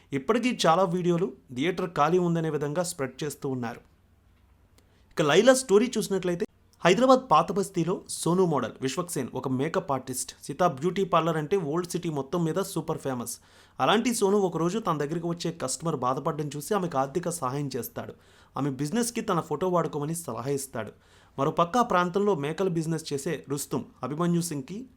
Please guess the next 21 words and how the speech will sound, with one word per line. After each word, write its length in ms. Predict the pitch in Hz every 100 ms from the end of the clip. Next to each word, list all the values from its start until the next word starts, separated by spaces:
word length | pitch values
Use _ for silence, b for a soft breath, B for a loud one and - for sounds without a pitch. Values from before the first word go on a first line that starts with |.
| _
పెళ్ళవ్వదు. 420 | 139 165 147 123 - _
సరైన 320 | - 117 147 170
అమ్మాయి 240 | 151 170
కోసం 220 | 170 175
ఎదురు 200 | 156 151 -
చూస్తూ 220 | - 143
ఉంటాడు. 320 | 131 120 104 - b b b -
అదే 220 | 135 240
సమయంలో 440 | 254 196 175 185 208
సోను 340 | - 165 196
మోడల్ 300 | 180 165 160
మేకప్ 420 | 139 143 175 170
చేసిన 240 | 156 - 135
అమ్మాయి 480 | 131 151 165 147 -
కామాక్షిని 460 | 135 170 170 165 151
చూసి 300 | 139 196 247 b b b 139
మొదటి 280 | 175 220
చూపులోనే 420 | 214 190 156 151 170
ప్రేమలో 420 | 170 131 156 160
పడి 360 | 143 175 120 - _ -
భయపెట్టి 580 | 127 147 165 - 202